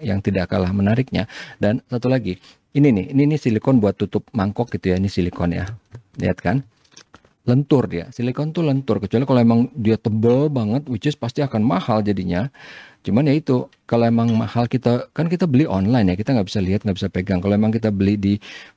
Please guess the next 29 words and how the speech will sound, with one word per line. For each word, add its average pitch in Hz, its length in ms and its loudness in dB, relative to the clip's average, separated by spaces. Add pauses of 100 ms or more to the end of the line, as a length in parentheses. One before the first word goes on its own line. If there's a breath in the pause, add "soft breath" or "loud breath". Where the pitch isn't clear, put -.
(120)
supermarket 104 560 -2
atau 107 240 -2
apa, 117 160 -2
kita 113 320 -2
bisa 107 240 -4
pegang 104 320 0
dan 101 160 0
kita 101 160 -2
bisa 95 160 -2
bedain 98 320 0
mana 98 240 2
silikon, 98 320 -2
mana 107 240 0
nggak, 104 320 -2
fine, 95 320 -2
nggak 85 80 -6
apa-apa. 98 320 -2
Tapi 131 80 -4
kalau 104 160 0
nggak 117 240 2
kan 147 80 0
susah. 123 320 -4 (480 loud breath)
Nah, 95 160 0
kayak 104 160 0
gini 151 160 2
juga 107 160 4
nih 110 160 4
yang 98 160 2
buat 95 160 0